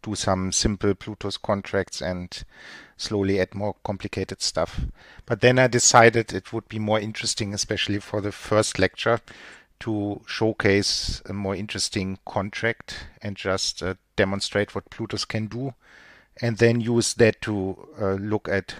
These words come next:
certain concepts in more detail and explain them in more detail. So the code for this course will be in this GitHub repository. It's at input output H K,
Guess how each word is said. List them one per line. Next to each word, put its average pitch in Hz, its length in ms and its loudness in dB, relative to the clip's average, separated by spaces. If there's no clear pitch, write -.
certain 95 600 -4
concepts 98 640 -2
in 92 240 -6
more 92 180 -4
detail 92 500 -2
and 85 240 -8
explain 92 460 -2
them 90 320 -2
in 92 100 -10
more 87 140 -4
detail. 82 480 -8
So 107 500 2
the 117 160 -2
code 156 460 4
for 120 460 6
this 113 240 -2
course - 680 2
will 110 120 2
be 110 260 -6
in 104 120 -4
this 113 300 -2
GitHub - 560 -2
repository. 131 840 -2
It's - 200 -16
at 101 280 -2
input 104 340 -8
output - 680 -6
H 95 240 -6
K, 123 280 0